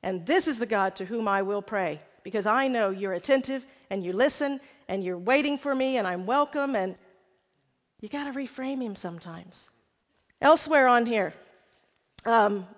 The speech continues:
well, no, it's not on, it's not on the list exactly, but another question that I wanna ask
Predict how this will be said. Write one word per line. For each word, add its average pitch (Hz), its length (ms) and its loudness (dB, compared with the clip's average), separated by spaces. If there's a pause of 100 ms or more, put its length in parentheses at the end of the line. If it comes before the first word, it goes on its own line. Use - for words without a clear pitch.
(120)
well, 240 140 8
no, 233 100 6
it's 208 160 0
not 233 140 4
on, 220 200 2
it's 220 200 -4
not 233 140 2
on 220 60 0
the 202 60 -2
list 214 240 -2
exactly, 196 340 -4
but 214 140 -2
another 269 340 0
question 302 380 2
that 254 100 2
I 233 60 8
wanna 220 220 2
ask 220 420 -2